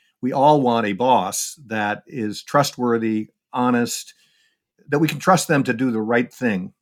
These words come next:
um, and to take, you know, people into consideration and to, uh, to make wise decisions with integrity.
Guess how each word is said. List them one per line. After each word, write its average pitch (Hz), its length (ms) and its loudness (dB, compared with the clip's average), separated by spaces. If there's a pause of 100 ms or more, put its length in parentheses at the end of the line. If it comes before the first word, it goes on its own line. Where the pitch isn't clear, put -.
(140)
um, 104 560 -10
and 104 180 -14
to 107 100 -18
take, 117 360 -4 (240)
you 101 200 -14
know, 101 60 -8
people 120 320 -2
into 107 120 -2
consideration 110 840 -2
and 95 260 -6
to, 98 340 -8 (640)
uh, 98 120 -20
to - 120 -6
make 110 220 0
wise 107 260 0
decisions 98 680 -4
with 98 160 -6
integrity. 98 580 -4